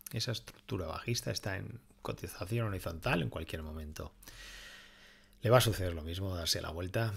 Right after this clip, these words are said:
Para mí son puntos de entrada, puede llegar más abajo, evidentemente, puede hacer un mechazo, ¿eh? Eh, vamos a seguir viendo. Algorand está aguantando bien, muy bien.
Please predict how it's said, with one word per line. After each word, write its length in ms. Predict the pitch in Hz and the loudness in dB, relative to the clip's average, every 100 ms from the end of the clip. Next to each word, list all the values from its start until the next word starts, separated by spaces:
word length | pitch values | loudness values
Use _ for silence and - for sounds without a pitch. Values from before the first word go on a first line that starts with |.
| - - | -4 -2
Para 140 | 123 | -2
mí 140 | 90 | 0
son 180 | 85 80 | -2 -4
puntos 360 | - 85 - 82 | -6 -6 -6 -8
de 60 | 80 | -10
entrada, 480 | 85 95 98 95 | -4 0 2 2
puede 180 | 123 120 | 4 4
llegar 320 | 101 95 92 | 4 2 2
más 200 | 92 107 104 | 2 2 2
abajo, 320 | 104 90 80 | 2 -2 -6
evidentemente, 640 | 80 90 90 80 80 82 | -6 -4 -4 -6 -8 -8
puede 160 | 82 82 | -6 -6
hacer 140 | - | -6
un 100 | 82 | -6
mechazo, 440 | 82 - - - | -6 -8 -8 -4
¿eh? 100 | 135 147 - - - - - - | -2 -2 -6 -12 -12 -14 -16 -6
Eh, 760 | 110 92 92 90 87 85 82 98 | -2 0 0 0 -2 -2 -4 -2
vamos 260 | 123 127 | 0 0
a 60 | 104 | 0
seguir 280 | 87 85 82 | 0 -2 -4
viendo. 340 | 78 76 76 - - - - - - - - - | -6 -8 -10 -12 -18 -18 -20 -20 -20 -20 -8 -6
Algorand 640 | 92 80 85 90 90 82 78 | -4 -4 -2 -2 -2 -4 -8
está 240 | 78 - | -8 -6
aguantando 420 | 87 80 - 78 | -6 -4 -6 -8
bien, 300 | 80 82 90 | -8 -8 -8
muy 140 | 82 82 | -10 -10
bien. 320 | 82 85 95 | -10 -8 -8